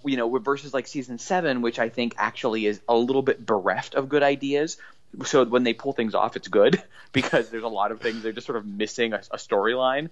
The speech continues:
for a lot of season seven. Um, but it's interesting to compare them. And I think that's why I'm, I'm, I'm, as much as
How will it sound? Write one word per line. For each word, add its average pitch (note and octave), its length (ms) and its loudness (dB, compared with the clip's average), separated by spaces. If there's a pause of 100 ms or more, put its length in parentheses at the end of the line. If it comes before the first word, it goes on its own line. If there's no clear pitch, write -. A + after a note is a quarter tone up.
(300)
for D#3 160 4
a D#3 60 2
lot D3 220 -2
of D3+ 100 -8
season E3 300 -4
seven. E3 400 2 (340)
Um, G#2+ 440 2
but C#3+ 140 2
it's D3 140 -2
interesting G#3 340 -2
to D3 60 -4
compare C#3+ 320 -2
them. C#3+ 80 -8
And A2 100 0
I - 20 -4
think G#3+ 120 -6
that's G#3+ 160 -8
why C3+ 240 0
I'm, A2 300 0
I'm, G#2 220 -2 (120)
I'm, G#2 340 -2 (600)
as C#3+ 100 2
much C#3+ 180 2
as E3 180 -2